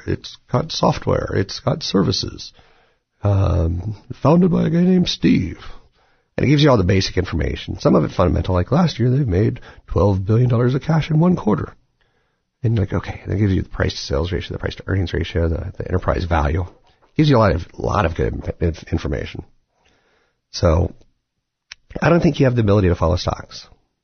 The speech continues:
I just don't. Um, it, it takes my life. Um, I sleep less than four hours a night, and all I'm constantly doing is working on stocks. It's probably why, uh,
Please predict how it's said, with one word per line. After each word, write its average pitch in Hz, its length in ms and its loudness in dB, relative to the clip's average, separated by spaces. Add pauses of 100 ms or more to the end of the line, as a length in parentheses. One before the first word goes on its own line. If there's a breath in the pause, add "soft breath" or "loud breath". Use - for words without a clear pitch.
(360)
I - 80 2
just 104 160 -4
don't. - 280 -4 (1160)
Um, 92 320 0 (160)
it, 110 240 0
it 92 200 -4
takes - 280 0
my 98 80 2
life. - 320 -6 (280)
Um, 87 280 0
I 98 80 2
sleep - 240 -2
less 85 140 0
than 92 80 -2
four 76 180 -4
hours 80 240 -6
a - 20 -4
night, 78 320 -6 (720)
and 92 640 -6 (180)
all 104 200 4
I'm 90 120 0
constantly - 460 -4
doing 82 320 -6
is 87 140 -8
working 80 260 -2
on - 80 -2
stocks. - 580 -12 (600)
It's - 160 -4
probably 104 300 4
why, 90 320 4 (1160 soft breath)
uh, 98 200 -4